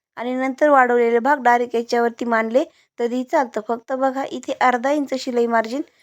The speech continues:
घ्यायची आहे. खालच्या साईडला ही अर्धा इंच एक्स्ट्रा घ्यायचं. बघा, इथे अर्धा इंच एक्स्ट्रा घ्यायचं आहे. टेपनं मोजून घेतलं तर एकदम बेटर राहील.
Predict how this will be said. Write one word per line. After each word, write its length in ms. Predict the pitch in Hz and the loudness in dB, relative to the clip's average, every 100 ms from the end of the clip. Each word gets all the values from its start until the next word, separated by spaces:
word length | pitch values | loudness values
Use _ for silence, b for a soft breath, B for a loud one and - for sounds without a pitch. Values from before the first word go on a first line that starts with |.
| _ - | _ -6
घ्यायची 420 | 240 262 - 240 | 0 0 0 2
आहे. 280 | 226 226 370 - _ _ _ _ _ _ _ _ _ _ _ _ _ _ _ - | 2 2 -4 -6 _ _ _ _ _ _ _ _ _ _ _ _ _ _ _ -8
खालच्या 280 | 240 233 302 | -6 -2 0
साईडला 340 | 302 269 254 | 2 2 2
ही 140 | 262 262 | 0 2
अर्धा 340 | 247 247 269 | 2 2 0
इंच 240 | 285 254 240 | -2 -2 -2
एक्स्ट्रा 360 | 233 233 226 | -2 -4 -4
घ्यायचं. 320 | 226 226 220 226 | -2 -4 -4 -4
बघा, 200 | 233 233 | -2 -2
इथे 300 | 240 277 403 _ _ _ _ - | -4 -4 -4 _ _ _ _ -12
अर्धा 300 | 226 240 269 | -8 -2 0
इंच 260 | 320 269 247 | 0 0 0
एक्स्ट्रा 380 | 240 - 240 233 | -2 -2 -4 -2
घ्यायचं 360 | 233 226 240 | -2 -2 0
आहे. 200 | 226 240 254 | 0 0 -2
टेपनं 320 | 247 240 240 | 0 0 -2
मोजून 380 | 247 233 226 240 | -2 -2 -2 -2
घेतलं 320 | 240 240 240 311 _ _ _ _ - | -2 -4 -4 -6 _ _ _ _ -6
तर 60 | |
एकदम 460 | 240 - 240 254 254 | -4 -2 0 0 2
बेटर 280 | 247 240 226 | 0 0 -4
राहील. 280 | 233 240 | -4 -4